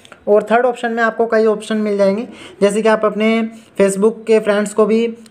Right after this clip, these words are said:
follow request भेज सकते हैं या फिर WhatsApp, कई option आपको यहाँ से मिल जाएंगे जितने भी आपके,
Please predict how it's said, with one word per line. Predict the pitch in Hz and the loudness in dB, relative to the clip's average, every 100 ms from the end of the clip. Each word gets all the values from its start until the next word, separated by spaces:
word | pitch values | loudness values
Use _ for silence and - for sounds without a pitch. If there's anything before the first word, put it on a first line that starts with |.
| - | -2
follow | 202 214 | 0 0
request | 214 214 208 202 | 0 0 -2 0
भेज | 190 190 | 0 0
सकते | 202 226 | -4 -4
हैं | 254 277 - - | -6 -8 -12 -2
या | 196 | 0
फिर | 196 196 | 2 0
WhatsApp, | 208 208 220 214 214 220 214 - - | -2 -2 0 0 0 -4 -6 -20 -4
कई | 240 262 | 0 2
option | 247 240 226 | 2 0 -2
आपको | 214 214 | -2 0
यहाँ | 214 196 | 0 0
से | 233 | 0
मिल | 233 196 | 0 2
जाएंगे | 180 175 | 0 0
जितने | 180 196 202 | -4 -2 0
भी | 202 | 0
आपके, | 190 196 | 0 -2